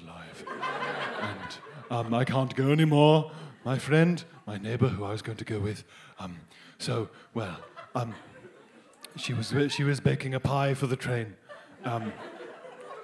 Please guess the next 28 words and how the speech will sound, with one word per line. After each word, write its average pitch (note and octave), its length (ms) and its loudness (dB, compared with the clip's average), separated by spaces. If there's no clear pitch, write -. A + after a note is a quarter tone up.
she - 160 -4
was A#2 180 0
going B2 160 -6
to B2+ 80 -6
bake C3 200 -2
us B2 100 -6
a - 40 -2
pie. B2+ 260 0
We A#2+ 80 -2
were A#2+ 60 -4
going B2 140 -6
to - 80 -10
share A2+ 200 -6
it A2+ 100 -6
on A#2 100 -8
the C3 80 -2
train D3 380 2
on B2+ 180 -2
a C#3+ 60 6
little C3 220 2
cloth. - 340 -8
And, D#3+ 320 6
um, D3+ 320 2
while B2+ 160 0
she D#3+ 140 0
was C#3+ 180 4
whisking D#3+ 320 4
eggs D3+ 320 2